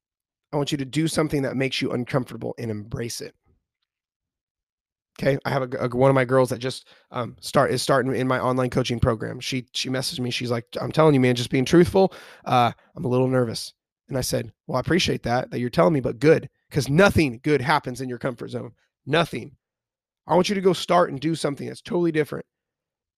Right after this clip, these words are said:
You know, and this could be very different than, than, keep in mind, this is something that's not gonna be on that list. You know, like, let's say you take up jujitsu or karate or dancing or whatever. Um,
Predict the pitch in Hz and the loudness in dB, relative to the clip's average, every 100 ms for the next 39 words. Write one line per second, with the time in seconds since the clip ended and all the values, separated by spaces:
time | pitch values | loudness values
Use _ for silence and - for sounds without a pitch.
0 | _ _ _ _ _ _ _ 151 143 147 | _ _ _ _ _ _ _ -4 0 0
1 | 170 - 185 170 175 170 180 170 151 147 | 0 -2 -2 2 2 2 2 2 2 2
2 | 143 151 143 135 165 160 151 139 143 175 | 2 -2 -4 -6 -2 0 0 -2 -4 -2
3 | 175 160 156 139 143 127 143 139 135 135 | -2 -2 -4 -4 -4 -4 -2 -2 -2 -2
4 | 127 120 110 - - - - - 120 120 | -4 -4 -6 -14 -20 -16 -14 -6 -2 0
5 | 120 151 143 156 147 131 - 147 127 147 | 0 0 2 2 2 2 0 0 2 2
6 | 131 151 - 123 120 - 139 135 127 113 | 4 4 4 2 2 4 4 4 2 -2
7 | 110 - _ _ _ _ 156 147 147 143 | -4 -10 _ _ _ _ 2 2 0 -4
8 | 127 120 127 143 139 165 156 143 _ _ | -4 0 4 4 6 4 2 -2 _ _
9 | _ _ - 139 120 - | _ _ -2 0 0 -2